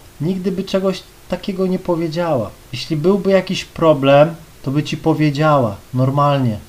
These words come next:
"Słuchaj, nie podoba mi się to, co robisz". Będzie starała się rozmową ten problem rozwiązać, a nie po prostu jakieś gierki. Po prostu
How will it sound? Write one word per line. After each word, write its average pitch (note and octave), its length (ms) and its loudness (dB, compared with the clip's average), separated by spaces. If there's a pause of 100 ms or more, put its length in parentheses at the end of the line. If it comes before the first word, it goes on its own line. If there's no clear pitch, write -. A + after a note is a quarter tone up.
(100)
"Słuchaj, C#3 720 -2 (480)
nie C3+ 120 0
podoba C3+ 480 2
mi C3+ 160 0
się C3 240 -2
to, C3 140 -2
co C3 220 -2
robisz". C3 540 0 (200)
Będzie F3 220 -4
starała F#3+ 540 -2
się F#3+ 420 0 (200)
rozmową E3+ 920 0
ten F3 260 -4
problem E3+ 480 0
rozwiązać, D3+ 880 -2 (200)
a C3+ 100 -2
nie E3 220 0
po E3+ 120 -8
prostu D#3+ 380 -8
jakieś D#3+ 540 -4 (840)
gierki. D3 580 2
Po A#2+ 140 -8
prostu C3 440 -6